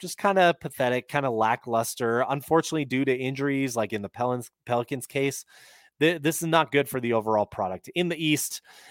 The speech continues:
you have a better argument for the play-in tournament. Look, you have the Hornets, forty-one and thirty-nine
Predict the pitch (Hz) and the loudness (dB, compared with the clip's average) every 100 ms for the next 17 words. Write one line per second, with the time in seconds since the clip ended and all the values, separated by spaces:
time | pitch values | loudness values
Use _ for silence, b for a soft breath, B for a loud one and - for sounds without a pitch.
0 | B 160 196 180 147 160 143 117 123 123 | B 8 8 8 8 8 8 6 4 2
1 | 120 120 117 - - 127 120 113 123 120 | -2 -2 -2 -8 -2 0 0 0 -2 -2
2 | 110 - 92 92 90 95 _ b b b | -2 -8 -12 -10 -12 -14 _ b b b
3 | b b - 113 - 117 113 110 104 - | b b -4 -2 0 2 2 2 -2 0
4 | 139 151 156 151 - - - _ _ _ | 2 4 2 -2 -6 -8 -14 _ _ _
5 | _ _ _ 147 156 165 156 151 147 139 | _ _ _ 4 6 6 6 4 2 0
6 | 135 127 120 117 117 117 131 | 0 0 0 -2 0 -2 -6